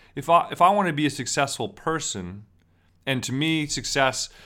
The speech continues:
is X, Y, and Z, even though society might say success is A, B, and C, or something like that. How do I define success? That's very clarifying. When we think about the word success and what is a successful life,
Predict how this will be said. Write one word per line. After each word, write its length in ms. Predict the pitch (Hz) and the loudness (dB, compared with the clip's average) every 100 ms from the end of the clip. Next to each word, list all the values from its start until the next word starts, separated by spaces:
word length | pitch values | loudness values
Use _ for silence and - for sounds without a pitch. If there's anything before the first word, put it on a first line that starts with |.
| - _ | -20 _
is 180 | - 104 | -4 -2
X, 280 | 123 131 - | 2 0 2
Y, 220 | 120 117 | 2 4
and 180 | 101 101 | 2 -2
Z, 100 | 110 | 0
even 280 | 151 131 123 | 0 0 0
though 100 | 117 | -2
society 600 | 110 107 120 117 127 113 | -2 0 4 6 6 2
might 240 | 104 101 101 | -2 -4 -4
say 240 | 113 101 | -2 -2
success 500 | 101 98 117 104 - | -4 -6 -2 -2 -4
is 100 | 90 | -6
A, 220 | 101 104 | -4 -4
B, 220 | 92 98 | -2 -4
and 180 | 90 85 | -4 -6
C, 440 | - - 131 127 117 _ - - - | -8 -6 -8 -8 -14 _ -20 -20 -20
or 240 | - 92 | -10 -8
something 300 | 85 113 101 | -6 -6 -6
like 180 | 95 87 | -6 -4
that. 320 | 123 120 - - - - | -4 -4 -8 -20 -20 -20
How 200 | - 196 | 4 6
do 160 | 208 190 | 6 6
I 160 | 170 | 6
define 560 | 151 127 - 139 147 131 | 4 -4 0 0 2 -2
success? 800 | - 101 - - 151 95 - - - _ | -6 -8 -8 -4 -2 -2 -6 -12 -20 _
That's 240 | 147 170 139 | 0 0 0
very 260 | 139 113 | -2 -2
clarifying. 1040 | 101 - - 135 139 107 - 87 76 65 76 - - 113 | -4 -12 -2 2 2 0 -4 -6 -6 -12 -18 -20 -16 -8
When 100 | 127 | -6
we 80 | |
think 240 | 143 151 143 | -4 -4 -4
about 300 | 123 107 - | 0 0 -2
the 60 | |
word 400 | 101 104 110 101 | -4 -2 -2 -2
success 580 | - 87 - 143 135 120 | -8 -10 -8 -2 -4 -4
and 160 | 104 101 | -6 -2
what 120 | 123 | -2
is 120 | 107 | -2
a 40 | 95 | -6
successful 720 | - - 123 113 - 101 90 | -10 -6 -2 -2 -2 -6 0
life, 460 | 113 123 98 - | 4 4 2 -8